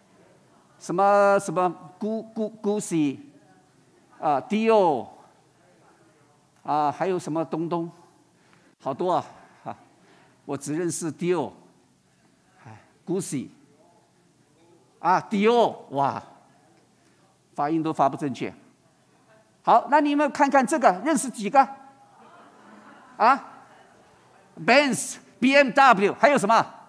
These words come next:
那个下面那个是什么？奥迪，奥迪，是不是？亲爱的弟兄姊妹，你会发现今天这个时代啊，是一个名牌文化，有没有？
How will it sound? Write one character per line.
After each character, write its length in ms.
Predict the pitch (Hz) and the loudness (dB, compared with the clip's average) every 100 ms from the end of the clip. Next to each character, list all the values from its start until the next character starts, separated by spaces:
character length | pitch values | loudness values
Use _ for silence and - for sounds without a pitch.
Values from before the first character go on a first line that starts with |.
| _ _ _ _ _ _ _ _ _ _ _ _ | _ _ _ _ _ _ _ _ _ _ _ _
那 140 | - 247 | -6 -4
个 80 | - | 2
下 160 | 269 | 4
面 140 | 233 220 | 4 2
那 80 | |
个 80 | 196 | -4
是 100 | 170 | -4
什 80 | 175 | -4
么？ 160 | 135 139 - _ _ _ _ _ _ _ - | -6 -8 -16 _ _ _ _ _ _ _ 0
奥 280 | 247 277 | 2 2
迪， 260 | 208 214 113 - - | 0 -2 -4 -12 -6
奥 180 | 170 202 | -2 -2
迪， 180 | 143 98 - - | -4 -10 -20 -14
是 80 | 139 | -8
不 60 | |
是？ 120 | 131 - - _ _ _ _ _ _ _ _ _ _ _ _ _ _ _ _ | -8 -8 -12 _ _ _ _ _ _ _ _ _ _ _ _ _ _ _ _
亲 140 | - 370 | -4 0
爱 40 | |
的 80 | 359 | 2
弟 40 | |
兄 20 | |
姊 80 | 254 | 4
妹， 200 | 285 160 - - - _ _ _ _ _ - | 4 4 -2 -20 -20 _ _ _ _ _ -4
你 160 | 233 | -2
会 160 | 269 349 | 0 2
发 180 | 339 311 | 4 4
现 400 | 311 247 - - | 4 2 0 -8
今 280 | 320 339 277 | -2 0 2
天 180 | 311 294 | 2 2
这 80 | |
个 80 | 240 | -2
时 180 | - 226 | -4 -2
代 200 | 254 214 | 2 2
啊， 200 | 170 104 - - _ _ _ _ | 2 -4 -12 -20 _ _ _ _
是 240 | - 262 | -6 -2
一 140 | 233 | 0
个 260 | 196 196 - | 0 -2 -2
名 340 | 208 190 277 403 | -2 -2 -2 -6
牌 360 | - 127 359 - - - | -8 -6 -6 -8 -16 -16
文 160 | 120 120 | -12 -10
化， 180 | 143 - _ - | -12 -14 _ -16
有 80 | 113 | -10
没 80 | |
有？ 80 | 117 | -10